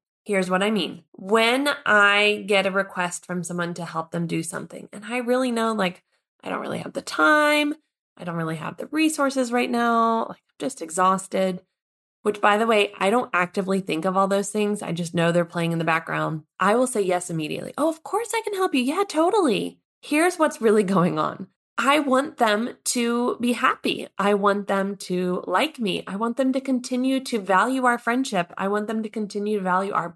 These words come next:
our partnership in whatever way, if it's in business. So of course I'm gonna say yes.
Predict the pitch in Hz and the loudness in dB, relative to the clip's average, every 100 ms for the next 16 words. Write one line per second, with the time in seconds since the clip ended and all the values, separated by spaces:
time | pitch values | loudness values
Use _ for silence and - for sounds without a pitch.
0 | - 170 170 180 - 202 - 165 170 170 | -4 -4 -2 -4 -2 -2 -4 -4 -2 -2
1 | 170 175 175 175 170 170 170 170 185 180 | 0 0 0 0 -4 -4 -4 0 0 -2
2 | 151 175 - _ _ _ _ - 262 262 | -6 -8 -12 _ _ _ _ 2 4 6
3 | 262 262 - 359 - 403 381 359 349 330 | 4 0 2 2 0 -4 -2 -2 -2 -2
4 | 311 381 349 - - | 0 0 -4 -8 -16